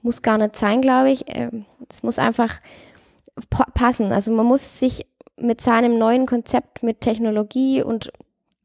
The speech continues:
ähm, analog, ähm, muss man sich wohlfühlen. Und wenn man sich da nicht wohlfühlt, dann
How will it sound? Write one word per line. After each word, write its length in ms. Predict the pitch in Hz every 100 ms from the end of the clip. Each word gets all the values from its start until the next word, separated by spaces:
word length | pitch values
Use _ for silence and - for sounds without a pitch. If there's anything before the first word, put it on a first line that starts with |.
| _
ähm, 460 | 214 202 202 202 202 _ _ _ _ _ - -
analog, 580 | 233 220 220 254 254 - - - _ _ -
ähm, 480 | 220 214 214 214 233
muss 180 | 233 247
man 80 |
sich 240 | 226 226 214
wohlfühlen. 520 | 233 262 - 208 202
Und 140 | 196
wenn 100 | 202
man 120 | 208 214
sich 180 | 214
da 180 | - 208
nicht 160 | 220 214
wohlfühlt, 540 | 208 240 - 247 240
dann 320 | 226 220 220